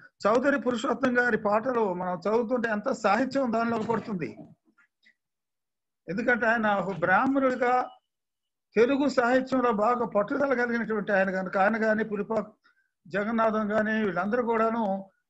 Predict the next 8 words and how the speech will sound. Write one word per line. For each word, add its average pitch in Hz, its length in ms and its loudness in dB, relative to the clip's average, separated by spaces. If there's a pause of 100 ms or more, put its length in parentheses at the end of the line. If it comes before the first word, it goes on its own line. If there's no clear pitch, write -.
(260)
కనుక 262 240 2
మనం 247 260 -2 (100)
పాటలు 262 340 2
రాసేటువంటి 254 600 0
వాళ్ళము 220 680 0 (800)
భాషా 262 460 0
పరిజ్ఞానాన్ని 233 760 2
సంపాదించుకోవాలా. 185 1120 0